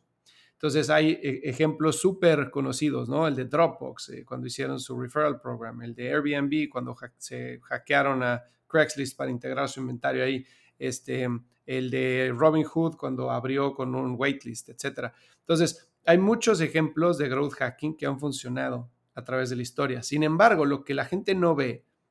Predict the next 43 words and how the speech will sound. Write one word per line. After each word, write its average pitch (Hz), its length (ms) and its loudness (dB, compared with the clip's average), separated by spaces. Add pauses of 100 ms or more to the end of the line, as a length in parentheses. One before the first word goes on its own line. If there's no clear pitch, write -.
(200)
es 156 160 -4
que 180 160 4
hay 175 120 8
detrás 175 800 0
de 127 200 -8
que 147 100 -2
un 151 60 -2
proceso 143 340 -4
de 135 80 -6
growth 131 160 -6
hacking 127 320 -6
funcione. 135 540 0 (480)
Y 135 100 0
es 156 140 2
que 175 100 4
para 156 260 4
que 170 80 -2
uno 175 120 2
funcione 156 420 -2
tiene 156 260 -2
que 135 120 -2
haber 135 380 0
un 147 180 0
millón 139 340 0
de 123 140 -2
failures, 117 480 -4
¿no? 143 140 -4
Un 147 40 -2
millón 131 300 -4
de 131 80 -6
fracasos 135 720 -8 (240)
que, 123 320 -6 (160)
eh, 127 340 -6
que, - 160 -12
y, - 260 -10
y 120 60 -8
que 143 160 -4
la 131 120 0
gente 151 260 0
no 143 100 2
se 127 120 -4
entera. 123 440 -6 (220)
Entonces, 156 420 0